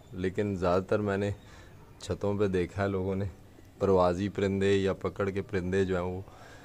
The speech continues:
जोड़ों में डाले हुए होते हैं और फिर उसके जो है ना बच्चे वो आगे डंडे मार रहे होते हैं,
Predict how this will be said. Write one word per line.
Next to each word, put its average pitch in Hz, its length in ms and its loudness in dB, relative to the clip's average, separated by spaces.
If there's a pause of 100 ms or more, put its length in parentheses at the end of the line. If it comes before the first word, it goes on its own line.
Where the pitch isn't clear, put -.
(300)
जोड़ों 98 300 4
में 107 160 2
डाले 92 300 2
हुए 101 100 4
होते 98 280 0
हैं 98 60 4
और 95 120 2
फिर - 180 -4
उसके 95 360 -2
जो 90 120 0
है 87 60 0
ना 90 120 0
बच्चे 85 380 -4
वो 92 180 0
आगे 87 340 0
डंडे 85 380 0
मार 90 280 2
रहे 95 100 2
होते 87 220 -4
हैं, 82 80 -12